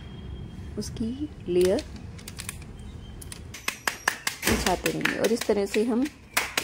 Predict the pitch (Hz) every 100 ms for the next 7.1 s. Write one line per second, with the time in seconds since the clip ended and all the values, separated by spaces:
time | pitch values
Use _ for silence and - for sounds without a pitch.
0 | - - - 196 208 240 - 196 - -
1 | 247 359 - - - 190 180 196 254 208
2 | 180 165 175 - 269 381 - - - -
3 | - _ _ _ - 208 - - - 160
4 | 175 262 349 - - - _ _ _ -
5 | _ _ _ _ _ 190 190 175 196 214
6 | 208 202 190 226 208 185 202 190 - -